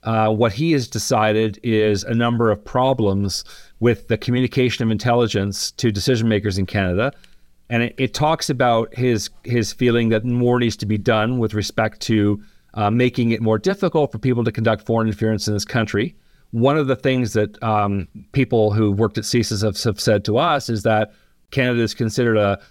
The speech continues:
a high reward, low risk environment for conducting foreign interference because there's not a lot of penalties.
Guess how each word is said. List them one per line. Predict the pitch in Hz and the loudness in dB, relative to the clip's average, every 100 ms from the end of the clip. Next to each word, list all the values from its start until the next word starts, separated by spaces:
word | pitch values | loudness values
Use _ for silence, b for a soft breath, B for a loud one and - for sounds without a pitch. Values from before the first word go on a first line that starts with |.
| b - | b -14
a | |
high | 101 131 139 | -4 0 2
reward, | 131 120 127 123 104 104 | 2 2 2 2 2 2
low | 113 | 2
risk | 113 117 107 - - | 2 2 0 -6 -6
environment | 117 110 113 113 101 98 | -2 0 2 0 -2 -2
for | 107 | -4
conducting | 110 120 120 113 | 0 0 0 -2
foreign | 104 107 101 | -2 0 0
interference | 95 101 95 131 - - b b _ 120 | -2 -2 0 -2 -4 -14 b b _ -4
because | 123 160 156 | -2 2 2
there's | 156 | 2
not | 170 190 | 0 2
a | |
lot | 185 | 2
of | 175 | 0
penalties. | 160 202 214 95 87 - | 0 -2 0 -2 -2 -4